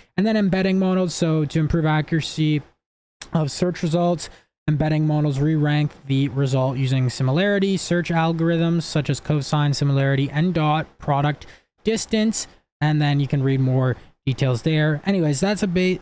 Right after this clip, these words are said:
bit ba-, uh, background on the architecture. Before we get into install, you're gonna need Docker installed on your system. So go to docker dot com and download this if you don't have it already. And if you don't have Docker, it's a great tool. There's also a very easy way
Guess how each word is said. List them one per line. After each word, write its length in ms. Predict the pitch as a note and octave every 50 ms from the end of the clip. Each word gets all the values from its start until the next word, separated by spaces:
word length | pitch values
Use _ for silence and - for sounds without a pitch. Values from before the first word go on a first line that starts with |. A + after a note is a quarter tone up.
| - D3+
bit 200 | E3+ E3+ C3 C#3+
ba-, 300 | D#3 D#3 D#3 D#3+ - D#3
uh, 220 | D3+ C#3+ C#3 C3+
background 420 | C3 D3+ D#3+ D#3+ - - D#3+ D#3
on 100 | D3+ C#3+
the 60 | D3 -
architecture. 520 | E3 F3+ F3+ - E3+ G3 F#3+ E3 - F#3+
Before 240 | F3 F#3 D#3 A3+ A3+
we 100 | A#3 A3+
get 80 | A3+
into 260 | A3 A3 G3+ G#3+ - -
install, 380 | F3 F#3 F3 - G#3+ G3 F#3+
you're 80 | F#3 F3+
gonna 140 | F#3+ G3 G3+
need 240 | G3 G3 F#3+ E3
Docker 400 | C#3 D3 C#3 C#3+ D#3 D3+ - E3+
installed 340 | E3 D#3 - - - D#3+ D#3
on 100 | D3+ D3
your 80 | C#3 C3+
system. 460 | - - G3 F3+ - - G3+ G3 G3
So 300 | - - F3+ E3 D#3+ D#3 - - - _ -
go 60 | A3+
to 80 | G#3+ G#3+
docker 320 | F#3+ G3 F#3+ F#3 - G3
dot 220 | F3+ F3 E3+ E3+ -
com 300 | - E3+ E3 E3 E3 E3+
and 160 | D#3 D3+ D3
download 340 | D3 C#3+ C#3+ D3 D3 C#3+ C#3
this 180 | C#3+ C#3 -
if 140 | D3+ C#3 -
you 100 | D3 C#3
don't 320 | B2+ - C#3 C3+ C#3 C#3 - - _ _ _ _
have 220 | - G3 G3+ G3 G3+
it 60 | G3
already. 560 | G3 G3 F#3+ F#3+ F#3+ F#3+ F#3 F#3 F#3 F3 D#3+
And 200 | D#3 D3+ D3 C#3+
if 80 | C#3 -
you 80 | D#3
don't 180 | D#3+ F3 F3+ D#3+
have 200 | D#3 D#3 D#3 C#3
Docker, 380 | C#3+ D3 C#3+ C#3+ - - D3
it's 160 | C#3 C3 - -
a 40 |
great 380 | A#2+ - C3+ C3 C3 C#3 C3+ - - _ - -
tool. 320 | - G#3+ G#3 G3 G3 G3+ - - - - _ _
There's 140 | - F3 F#3+
also 300 | A#3 A#3+ A3+ - B3+ G#3+
a 40 | F#3
very 260 | E3 F#3+ G3+ F#3+ F3
easy 360 | C#3 D3 E3 E3 D#3+ D#3+ F3+
way 240 | F3+ F3 F3+ F3+